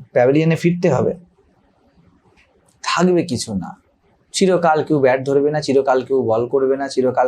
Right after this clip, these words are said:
কেউ আম্পায়ার হবে না, চিরকাল কেউ মাঠে থাকবে না, চিরকাল কেউ বসে থাকবে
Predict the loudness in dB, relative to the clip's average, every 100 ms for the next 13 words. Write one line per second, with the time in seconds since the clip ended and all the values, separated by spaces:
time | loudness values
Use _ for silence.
0 | 0 0 0 0 0 0 -4 -6 -6 -4
1 | 0 2 2 -2 -2 -2 0 -2 -6 -10
2 | -6 -6 -8 -16 _ _ _ _ _ _
3 | -2 0 0 0 0 0 -2 -8 -16 -18
4 | -20